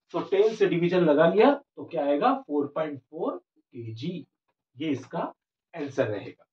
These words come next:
क्योंकि हम क्या करते हैं, Kilogram जब होता है तब हम उसमें टेन का into कर देते हैं या नाइन पॉइंट एट का into कर देते हैं, तो उसको Newton में convert हो जाता है।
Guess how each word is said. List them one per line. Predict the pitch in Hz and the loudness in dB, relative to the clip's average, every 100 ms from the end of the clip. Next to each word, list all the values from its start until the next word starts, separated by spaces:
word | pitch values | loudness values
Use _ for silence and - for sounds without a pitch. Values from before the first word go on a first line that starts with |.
| _ _ _ _ _ _ | _ _ _ _ _ _
क्योंकि | 151 143 | -2 4
हम | 165 165 | 6 8
क्या | 190 | 6
करते | 208 202 - | 8 6 4
हैं, | 202 214 | 2 2
Kilogram | 147 135 139 170 190 | 8 10 12 10 10
जब | 202 190 | 10 10
होता | 196 240 | 10 10
है | 240 233 117 _ _ _ | 8 6 2 _ _ _
तब | 151 143 | -6 0
हम | 160 | 0
उसमें | 160 180 190 285 - _ _ _ _ - | 0 4 6 6 -2 _ _ _ _ 2
टेन | 190 240 | 4 8
का | 262 | 8
into | 240 233 - | 8 6 8
कर | 190 | 10
देते | 202 208 | 10 10
हैं | 214 | 10
या | 196 | 10
नाइन | 135 160 | 8 6
पॉइंट | 170 233 233 | 10 10 12
एट | 220 | 10
का | 226 | 10
into | 214 190 196 | 10 10 8
कर | 190 | 8
देते | 185 185 | 8 6
हैं, | 185 185 | 4 2
तो | - _ - | -8 _ -8
उसको | 156 - | -8 -2
Newton | 180 170 180 220 | 2 2 8 8
में | 226 | 10
convert | 226 196 208 | 8 10 10
हो | 185 | 10
जाता | 180 170 185 | 8 8 8
है। | 165 | 4